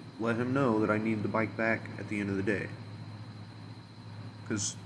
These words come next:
you know, sometimes, past couple times I've been over there, he's held on to it for, like, two, three, four days or something. I'm like, "Dude, I can't do that." <clears throat> And, uh, it's,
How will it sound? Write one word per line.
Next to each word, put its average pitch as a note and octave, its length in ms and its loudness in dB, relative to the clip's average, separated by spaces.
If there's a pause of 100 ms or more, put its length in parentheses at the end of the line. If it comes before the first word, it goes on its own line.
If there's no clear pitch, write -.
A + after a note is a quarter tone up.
(200)
you A#2+ 80 -4
know, G#2 120 0
sometimes, A2+ 720 2 (440)
past B2+ 200 0
couple A#2+ 200 0
times A2 260 0
I've G#2+ 80 2
been G#2 120 4
over A2+ 200 4
there, G2 240 4 (1040)
he's C3 140 -2
held A2+ 180 8
on A2+ 160 6
to A2 160 4
it - 60 4
for, - 100 -2
like, G#2+ 200 2
two, A2 320 6
three, A2 300 6
four G#2+ 240 4
days G#2+ 260 8
or G2+ 100 -4
something. G2+ 380 -2 (440)
I'm A#2 60 -8
like, A2 120 -6
"Dude, G#2+ 160 2
I A2 100 6
can't A2 280 0
do B2 140 4
that." - 240 4 (1120)
<clears throat> B2 300 6 (2750)
And, A2+ 320 4
uh, A2 180 8
it's, - 440 6